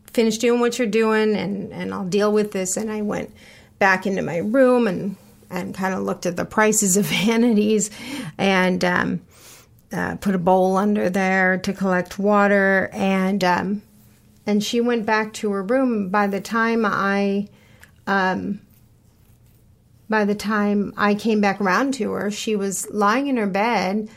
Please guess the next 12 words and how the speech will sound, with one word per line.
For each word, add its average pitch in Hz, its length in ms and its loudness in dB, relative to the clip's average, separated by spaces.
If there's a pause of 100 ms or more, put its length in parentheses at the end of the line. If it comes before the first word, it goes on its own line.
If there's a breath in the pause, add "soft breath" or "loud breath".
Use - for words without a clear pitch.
(320 loud breath)
and 208 120 2
it 208 60 2
looked 240 160 0
like 285 120 0
she 220 140 -4
was 180 120 -4
dozing 185 460 -4
off. 185 400 0
Her 190 140 -2
television 185 600 -4
was 185 180 -6
on, 190 340 -4